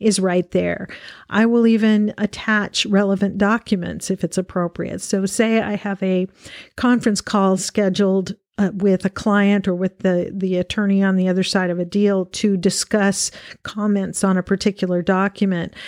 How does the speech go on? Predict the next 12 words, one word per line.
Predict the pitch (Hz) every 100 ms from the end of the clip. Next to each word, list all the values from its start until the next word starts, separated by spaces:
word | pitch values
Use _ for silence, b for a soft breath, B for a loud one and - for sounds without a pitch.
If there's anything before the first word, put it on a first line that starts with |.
| B B
I | 226
will | 233 214
attach | 196 196 - 196 190 -
that | 196 175 175
document | 196 202 220 220 196 180 -
right | 196 180 180 -
to | - 214 202 190
the | 190 175 - -
appointment | 190 294 285 190 180 180
so | - 220 196
that | 196 185
when, | 190 220 233